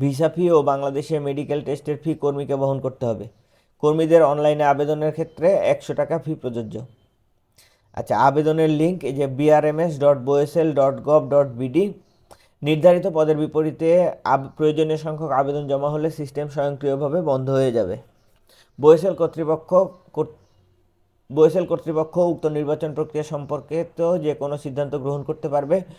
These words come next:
অনলাইনে আবেদন কোনো প্রার্থীর চাকরির নিশ্চয়তা প্রদান করে না। আর যে কোনো প্রয়োজনে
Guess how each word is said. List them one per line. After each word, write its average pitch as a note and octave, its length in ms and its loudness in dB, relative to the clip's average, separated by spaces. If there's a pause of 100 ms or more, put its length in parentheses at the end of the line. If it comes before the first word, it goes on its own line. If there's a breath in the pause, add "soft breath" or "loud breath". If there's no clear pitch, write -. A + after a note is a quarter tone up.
(200 loud breath)
অনলাইনে D#3+ 480 4
আবেদন D3+ 380 0
কোনো D3+ 180 -4
প্রার্থীর C#3+ 320 -6
চাকরির D3 340 -6
নিশ্চয়তা C#3+ 420 -4
প্রদান C3+ 320 -2
করে A#2+ 180 0
না। F#2 180 -12 (360 soft breath)
আর A#2+ 140 0
যে D3 180 0
কোনো E3 220 0
প্রয়োজনে D#3+ 600 0